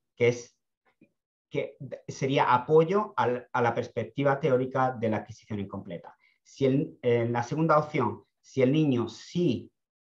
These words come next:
tiene conocimiento de la propiedad lingüística, pero el adulto no, eso sería apoyo para atrición. ¿Ok? Entonces vamos a, a ver, eh, una de la, las problemáticas de, de estas dos perspectivas,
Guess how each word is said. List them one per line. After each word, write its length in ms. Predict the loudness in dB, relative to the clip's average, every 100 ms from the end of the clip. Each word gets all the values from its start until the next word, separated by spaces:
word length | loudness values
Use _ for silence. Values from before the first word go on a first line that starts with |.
| _
tiene 520 | -2 2 2 0 -2
conocimiento 560 | -4 -4 -2 0 0 0
de 60 |
la 100 | -2
propiedad 320 | -2 -4 -4
lingüística, 560 | -2 -2 -4 -4 -10 -12 _ _
pero 180 | 0 2
el 80 | 2
adulto 400 | 0 0 0 0
no, 580 | 2 4 2 0 -4 -12 _ _ _
eso 260 | -4 -4 -4
sería 340 | -6 -2 0
apoyo 600 | 0 0 -2 -2 -4 -8 _ _ _ _ _
para 460 | 2 4 4 -2 -4
atrición. 500 | -6 -6 -8 -14 -20 _ _ _
¿Ok? 300 | -20 -20 -14
Entonces 760 | -12 -12 -16 _ _ _ _ -2
vamos 300 | 0 0 2
a, 140 | 0 0 -4
a 120 | -2
ver, 400 | 4 6 4 -2 _ _ _
eh, 600 | -8 -4 -4 -2 -2 -4 -10 _ _ -20 _ _ _ _ _ _ _ _ _ _ _ _
una 260 | 0 6 6
de 80 |
la, 140 | 6 2 0
las 220 | 0 0
problemáticas 760 | 0 2 4 4 2 -2 -6 -4
de, 200 | -8 -10 _ -20 _
de 140 | -4 -4
estas 220 | -2 -4
dos 180 | -4 -6
perspectivas, 840 | -8 -10 -14 -12 -4 0 0 -2